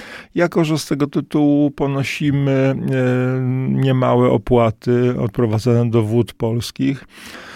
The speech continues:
E, jeżeli tej wody nie retencjonujemy, e, tej wody, która nam z, z otoczenia przypływa.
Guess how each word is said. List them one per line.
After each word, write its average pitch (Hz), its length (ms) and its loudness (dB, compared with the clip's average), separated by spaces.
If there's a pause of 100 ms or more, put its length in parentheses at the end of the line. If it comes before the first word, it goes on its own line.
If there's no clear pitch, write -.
(340)
E, 120 380 2
jeżeli 123 440 8
tej 127 220 6
wody 117 320 6
nie 131 220 8
retencjonujemy, 117 960 2 (320)
e, 190 40 -6 (920)
tej 123 180 2
wody, 113 220 0
która 117 320 2
nam 113 460 0
z, 113 340 -4
z 104 240 -2
otoczenia 117 640 2
przypływa. 107 600 0